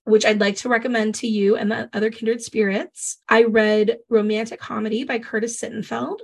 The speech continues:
It's a book about an unlikely romance between a mega pop star and a writer for a late night show based on Saturday Night Live. Basically, Reagan,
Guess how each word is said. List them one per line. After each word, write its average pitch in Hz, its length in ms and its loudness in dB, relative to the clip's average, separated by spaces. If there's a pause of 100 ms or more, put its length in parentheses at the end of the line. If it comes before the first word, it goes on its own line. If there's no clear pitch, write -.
It's 233 220 6
a - 100 0
book 233 300 -2
about 214 480 2
an 220 240 0
unlikely 294 600 0
romance 247 460 0
between 220 300 0
a 226 120 -2
mega 196 500 0
pop 220 300 -4
star 233 340 -2
and 226 140 0
a 208 60 2
writer 196 320 0
for 226 160 -6
a 208 60 -2
late 202 200 -2
night 202 280 -6
show 233 260 0
based 214 320 -2
on 196 100 -4
Saturday 196 440 -4
Night 190 180 -8
Live. 202 500 -6
Basically, 311 480 2
Reagan, 311 460 2